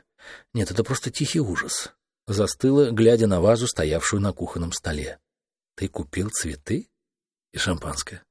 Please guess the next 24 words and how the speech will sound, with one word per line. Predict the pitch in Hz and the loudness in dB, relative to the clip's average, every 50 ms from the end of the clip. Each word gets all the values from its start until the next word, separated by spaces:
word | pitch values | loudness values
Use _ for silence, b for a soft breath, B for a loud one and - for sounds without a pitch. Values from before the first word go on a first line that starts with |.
| _ _ _ b b b b b b b _ | _ _ _ b b b b b b b _
"Ну, | 76 76 73 71 | -8 -6 -4 -4
не | 71 80 78 | -4 -6 -2
то | - 156 | 0 0
шампанское, | 151 - 113 95 85 - - - - - - 73 | 2 2 2 0 0 0 -2 -2 -4 -6 -6 -6
которое | - 76 - - - 67 69 | -6 -6 -6 -4 -4 -4 -4
шампанское, | - - 90 - - 64 64 - - - 80 | -4 -4 -4 -4 -4 -6 -6 -8 -10 -10 -10
а | 80 85 82 82 | -6 -6 -4 -4
шампанское | - - 95 - - 98 92 - - 92 | -2 -4 -4 -2 -4 -4 -4 -4 -4 -4
австралийское, | 82 - - 113 151 139 95 78 - - - 92 87 - | -4 -2 2 2 2 2 2 0 -4 -6 -8 -10 -4 0
но | 107 117 127 135 147 | 2 4 4 4 4
должно | 151 156 139 127 147 | 4 4 4 4 2
быть | 156 156 143 | 0 0 0
тоже | - 95 95 90 104 | 0 0 0 2 0
неплохое". | 120 123 117 110 - - - 67 - - - _ _ _ _ _ _ _ _ b b b b b b b b b b - | 0 0 0 -2 -2 -2 -6 -8 -10 -12 -18 _ _ _ _ _ _ _ _ b b b b b b b b b b -6
Джеки | 110 107 123 131 123 - | 0 2 2 2 4 4
улыбнулась. | 127 123 120 107 95 87 76 71 69 69 - - - - b b b b b _ _ _ _ _ - | 4 4 4 4 2 2 0 0 -2 -4 -6 -8 -10 -14 b b b b b _ _ _ _ _ -8
"Знаете, | 107 101 107 104 90 87 82 87 113 127 - - 180 | -4 0 2 2 2 2 2 0 -4 -6 -6 -4 -2
мистер | 160 139 104 - - - 87 | 0 0 -2 -2 -4 -4 -2
Макрей, | 85 85 80 - - 76 69 71 69 - B B B B B B B B B B _ | -2 -2 -2 -2 -2 -2 -2 -2 -4 -8 B B B B B B B B B B _
иногда | - 123 117 110 92 87 85 95 92 101 | -2 0 2 2 0 0 2 2 4 4
вы | 110 123 147 | 4 2 4
даже | 151 156 165 170 196 | 4 4 4 4 2
очень | 190 175 170 - - - 233 247 - - | 2 0 0 -2 -4 -8 -10 -12 -8 -6
ничего". | 214 208 202 202 196 190 - - 262 247 175 117 131 | -4 -2 0 2 2 0 2 2 4 6 6 6 4